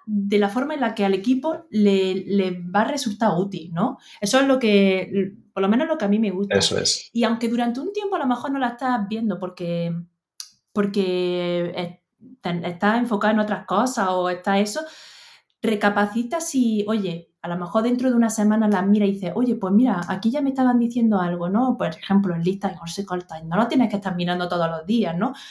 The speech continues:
Speaker 1: Pero de vez en cuando, si tú tienes el feeling de que algo se está yendo de, se ha ido de tiempo o algo, pues esa métrica te ayuda a chequear si verdaderamente tu feeling es correcto, porque yo sí me he dado cuenta, trabajando en varios equipos, que muchas veces hablamos y tenemos feeling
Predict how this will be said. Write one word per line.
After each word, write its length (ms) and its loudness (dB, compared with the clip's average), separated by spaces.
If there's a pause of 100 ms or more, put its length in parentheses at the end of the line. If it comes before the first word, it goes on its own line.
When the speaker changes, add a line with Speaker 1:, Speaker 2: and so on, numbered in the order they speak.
(160)
Speaker 1:
Pero 180 4
de 100 4
vez 180 2
en 60 -12
cuando, 240 -2
si 200 -2
tú 240 -2
tienes 240 -2
el 120 4
feeling 440 2
de 140 4
que 120 -2
algo 200 2
se 120 -2
está 180 0
yendo 320 4
de, 280 0 (200)
se 160 -4
ha 40 2
ido 120 0
de 120 2
tiempo 440 2
o 60 4
algo, 380 2 (380)
pues 180 -2
esa 80 -2
métrica 300 -4
te 80 -2
ayuda 400 0
a 160 -4
chequear 400 -4
si 260 0
verdaderamente 560 2
tu 120 -6
feeling 260 2
es 140 0
correcto, 380 -10
porque 280 -4 (680)
yo 100 -2
sí 120 -2
me 80 -6
he 40 -8
dado 160 2
cuenta, 260 0 (160)
trabajando 420 0
en 140 2
varios 260 0
equipos, 440 -2 (360)
que 120 2
muchas 320 4
veces 160 -4
hablamos 480 2 (200)
y 120 -2
tenemos 440 4
feeling 460 2